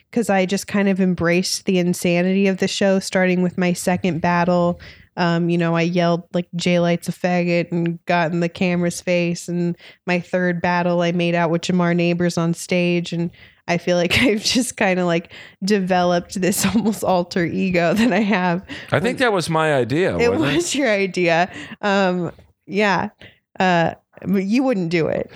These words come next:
Speaker 2: Well, it's, uh, well, let me tell you why. Uh,
Speaker 1: <laughs>
Speaker 2: uh,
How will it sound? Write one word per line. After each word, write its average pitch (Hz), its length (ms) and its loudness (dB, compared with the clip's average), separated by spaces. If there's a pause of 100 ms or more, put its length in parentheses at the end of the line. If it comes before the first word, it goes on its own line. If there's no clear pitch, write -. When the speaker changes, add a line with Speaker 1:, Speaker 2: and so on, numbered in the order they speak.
(140)
Speaker 2:
Well, 185 160 2
it's, 170 260 -2
uh, 190 160 0
well, 196 200 2
let 220 120 0
me 247 100 -4
tell 180 260 0
you 139 160 2
why. 95 460 0
Uh, 78 580 0 (360)
Speaker 1:
<laughs> - 360 -20
Speaker 2:
uh, 95 260 2